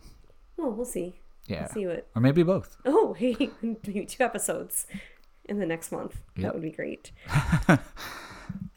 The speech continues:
Speaker 1: Uh,
Speaker 2: Don't hold us to that. <laughs>
Speaker 1: no. So
Speaker 2: We, we released three episodes this year. I think that's a decent.
Speaker 1: Yeah. We, we're
Speaker 2: Hey,
Speaker 1: getting,
Speaker 2: that's a decent percent.
Speaker 1: we're getting better. <laughs>
Speaker 2: Right? Is that the
Speaker 1: What?
Speaker 2: line from Wish?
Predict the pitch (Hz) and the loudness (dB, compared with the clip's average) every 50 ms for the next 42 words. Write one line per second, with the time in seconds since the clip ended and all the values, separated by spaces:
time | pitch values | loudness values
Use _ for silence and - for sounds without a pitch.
0 | - - 214 208 190 185 185 185 180 139 120 110 95 85 80 - - - 95 92 | -6 -4 -2 0 2 6 12 12 12 12 12 12 8 6 2 0 -2 -2 -2 -2
1 | 90 90 - - - - - 202 202 180 - - 185 170 - - - - - - | -2 0 4 6 6 6 6 4 2 2 0 -2 -6 -12 -12 -14 -18 -18 -12 -8
2 | - 151 147 - 170 - - - 101 - 151 - - - - - 170 185 190 185 | -6 -6 -6 -6 -8 -6 -4 -2 2 2 2 2 0 0 4 8 10 10 12 12
3 | 175 156 127 - - - - - - - - - 214 208 185 156 127 120 113 98 | 10 10 8 4 0 -8 -12 -14 -16 -16 0 4 8 8 10 10 8 8 6 4
4 | 107 101 90 87 92 85 90 87 - - 82 82 82 85 87 - - - - _ | 2 2 0 0 -4 -6 -6 -6 -6 -6 -6 -6 -6 -6 -8 -12 -16 -20 -20 _
5 | _ _ _ _ - 123 123 - - 120 110 95 - - 101 92 - - 175 - | _ _ _ _ -6 -6 -2 2 2 2 2 0 -2 -4 -6 -4 -4 -6 -8 -6
6 | 90 151 - - - 208 170 165 165 170 180 170 165 - - - 190 196 170 - | -8 -10 -8 -8 -8 -8 -6 -6 -4 -2 -2 -2 -2 -4 -6 -6 -6 -6 -8 -8
7 | - - - - - - - - 214 220 208 - - - - - 240 240 233 - | -12 -20 -20 -20 -20 -14 -6 -2 -2 -2 -2 -2 -6 -10 -6 0 2 2 4 4
8 | - - - - 196 196 - 120 95 - 123 110 - - 120 92 - - 123 104 | 2 2 0 4 6 6 6 6 4 0 -4 -2 0 0 0 6 8 8 8 8
9 | - - - 123 113 135 - - - - - - - - - 262 269 220 262 311 | 6 2 2 2 2 0 -2 -4 -6 -10 -12 -12 -10 -4 0 0 2 2 2 4
10 | 262 262 254 226 202 185 - - 190 220 277 254 - - - - - - - - | 4 4 2 2 0 0 0 4 4 4 4 4 2 -4 -14 -14 -14 -10 -4 -2
11 | 110 120 156 190 - - - - - - - - - - - - - - - - | 2 2 2 2 2 -2 -10 -20 -20 -20 -20 -20 -20 -20 -20 -20 -20 -20 -20 -12
12 | - - 104 - 123 117 - 131 127 127 139 151 147 - - - 110 101 107 123 | -10 -6 -2 -2 0 2 2 2 4 4 2 0 -2 -4 -2 -2 0 2 0 0
13 | - - - | -2 -6 -12